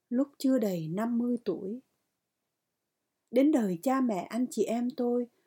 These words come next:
không phải chặt giặc xa xôi nghìn dặm từ miền Bắc, miền Trung, gồng gánh qua những đại lộ kinh hoàng đầy xác người, bom rơi, đạn lạc. Không phải mất nhiều ngày tháng lang thang đói khát, tìm đường xuống tàu hay bất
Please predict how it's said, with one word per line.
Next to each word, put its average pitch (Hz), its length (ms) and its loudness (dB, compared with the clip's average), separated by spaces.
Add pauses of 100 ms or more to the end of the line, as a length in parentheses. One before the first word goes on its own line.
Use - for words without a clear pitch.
(120)
không 311 200 6
phải 220 120 0
chặt 233 220 0 (100)
giặc 196 180 -2
xa 285 240 -2
xôi 277 240 2
nghìn 208 340 4
dặm 185 220 -2
từ 214 160 2
miền 185 260 0
Bắc, 285 240 -4
miền 185 280 0
Trung, 277 240 4 (360)
gồng 202 300 2
gánh 233 200 2
qua 339 120 0
những 226 220 2
đại 214 180 0
lộ 196 240 2 (100)
kinh 285 160 8
hoàng 196 360 -2
đầy 190 200 0
xác 294 340 -6
người, 202 400 -2 (260)
bom 269 280 2
rơi, 269 360 2 (160)
đạn 185 380 -6
lạc. 165 220 -6 (800)
Không 277 280 4
phải 208 120 2
mất 262 280 2
nhiều 214 220 4
ngày 196 320 0
tháng 220 300 -2
lang 294 300 2
thang 294 260 2
đói 269 280 -2
khát, 339 260 -10 (520)
tìm 226 240 6
đường 208 260 4
xuống 269 360 2
tàu 190 360 -2 (180)
hay 311 180 0
bất 339 160 -2